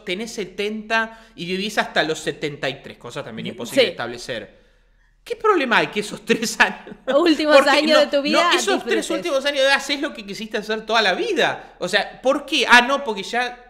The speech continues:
Speaker 1: eso también es una cosa terrible, pero está tan instalada
Speaker 2: Eso está
Speaker 1: que
Speaker 2: del otro lado del, del que mandan a los niños por obligación, también desde niños. Sería como que, en resumen de lo que estamos diciendo, si, si la obligación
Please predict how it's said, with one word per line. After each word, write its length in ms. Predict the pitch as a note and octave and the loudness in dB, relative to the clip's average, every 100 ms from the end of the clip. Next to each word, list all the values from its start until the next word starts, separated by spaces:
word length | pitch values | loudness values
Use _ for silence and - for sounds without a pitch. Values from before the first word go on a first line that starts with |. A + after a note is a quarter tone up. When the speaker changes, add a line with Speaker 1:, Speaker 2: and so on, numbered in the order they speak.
| - | -20
Speaker 1:
eso 220 | - - G4 | -14 -12 -8
también 520 | C4+ A3+ A3+ B4 F4+ | -6 -6 -10 -10 -10
es 100 | A#3 | -8
una 140 | C4+ A#3+ | -8 -8
cosa 260 | D4 D4 | -8 -8
terrible, 720 | A3+ G#3+ G#3+ C#4+ D#4 D4+ D4+ D4 - _ | -6 -6 -8 -12 -10 -10 -10 -14 -20 _
pero 260 | G#3 A3 A3 | -10 -8 -8
está 440 | - - D4+ D4+ - | -10 -10 -10 -8 -4
tan 300 | C#4+ D#4 A3 | -2 -2 -6
instalada 880 | - - A#2 A2+ G#2+ G#2 G#2 A2 _ - | -12 -12 -10 -10 -10 -12 -16 -18 _ -10
Speaker 2:
Eso 160 | - A#4 | -6 -6
está 160 | - | -4
Speaker 1:
que 80 | A4+ | -2
Speaker 2:
del 120 | E4+ | 0
otro 200 | C#4 E4+ E4 | -2 0 0
lado 300 | D#4 F#4 D4+ | 2 2 0
del, 400 | D4+ B3+ G#3 G#3 | 0 0 -4 -4
del 240 | B3+ A3+ | -2 -2
que 300 | A#3+ A#3 - | 0 0 0
mandan 360 | G#3+ B3 D4+ E4+ | -2 -2 -2 -4
a 60 | C4 | -4
los 140 | G3+ | -6
niños 280 | C4 D4 C#4+ | -6 -6 -4
por 180 | C#4 B3 | -2 0
obligación, 800 | G#3+ G#3 G#3 - B3 G#3 F3+ F3 | -2 -4 -6 -6 -4 -4 -6 -6
también 300 | G3+ G#3 A#3 | -4 -2 0
desde 240 | B3+ A#3+ | -2 -2
niños. 520 | A3 B3 A#3+ A3+ C4+ - - - _ G#3+ | -4 -4 -4 -4 -4 -8 -20 -20 _ -20
Sería 360 | - D#4+ F4 G#4 | -6 -2 2 2
como 280 | G4+ F#4+ F#4 | 0 0 0
que, 380 | D4 B3+ A3+ - | 2 2 0 -2
en 140 | C4+ | -4
resumen 360 | C#4+ C4 E4 F4+ | -4 -6 -6 -6
de 80 | F4 | -6
lo 60 | D4 | -6
que 40 | |
estamos 220 | D4 D#4 | -6 -6
diciendo, 500 | D#4 C4+ E4 F4+ E4 - | -6 -6 -4 -2 -2 -6
si, 320 | - C#4 C#3 | -8 -8 -8
si 180 | - C4+ | -4 2
la 140 | C4 | 2
obligación 560 | B3+ C4+ B3+ B3 F#4 | 2 0 -2 -2 -2